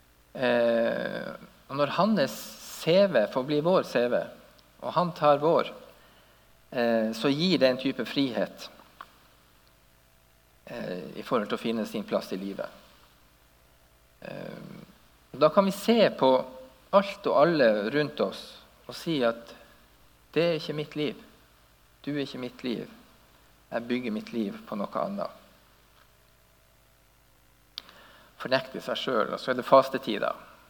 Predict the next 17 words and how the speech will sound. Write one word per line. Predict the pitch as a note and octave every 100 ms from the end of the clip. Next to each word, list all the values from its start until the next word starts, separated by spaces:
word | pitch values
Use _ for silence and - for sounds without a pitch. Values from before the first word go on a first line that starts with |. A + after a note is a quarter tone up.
| - -
Og | A2
jeg | B2
har |
sett | B2 D3 B2
ulike | A#2+ C#3 C3 G#2+ G2
tips | - C3+ - - -
for | G2+
fastetida, | - G2 A2+ A2+ - E2+
hva | - G2
man | G2 -
kan | G2+
gjøre | G#2 F#2 -
for | -
å | F2 - - -
ta | A2 -
liksom | - -
fastetida | - - - - - -